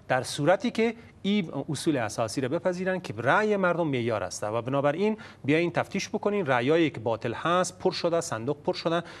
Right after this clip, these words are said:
اینا به سادگی، اه، دور شود. من با یکی از، با یک تعداد عزیز، ام، عرض کنم که محافل خارجی صحبت می‌کردم، در روز انتخابات در حوالی ساعت یک تا سه بعد از ظهر با هلیکوپتر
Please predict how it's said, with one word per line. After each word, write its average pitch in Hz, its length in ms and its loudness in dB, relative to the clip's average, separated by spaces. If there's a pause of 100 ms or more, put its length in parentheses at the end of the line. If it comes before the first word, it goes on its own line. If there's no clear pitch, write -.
(100)
اینا 143 200 2
به 139 80 4
سادگی، 123 480 -4 (240)
اه، 120 180 2
دور 180 200 0
شود. 101 300 -4
من 151 120 0
با 151 240 4
یکی 156 160 0
از، 143 180 2 (280)
با 131 220 4
یک 135 460 -4 (280)
تعداد 139 260 0
عزیز، 143 380 -2
ام، 120 480 -4 (320)
عرض 127 180 -2
کنم 123 220 -6
که 120 280 -2
محافل 117 340 0
خارجی 120 340 -2
صحبت 151 380 0
می‌کردم، 180 380 0 (340)
در 120 140 4
روز 160 320 2
انتخابات 135 680 4 (440)
در 120 260 4 (180)
حوالی 123 680 4
ساعت 120 340 0
یک 117 460 2 (100)
تا 113 140 0
سه 156 320 2
بعد 107 220 -2
از 104 180 -2
ظهر 180 200 4 (580)
با 127 100 4
هلیکوپتر 131 580 2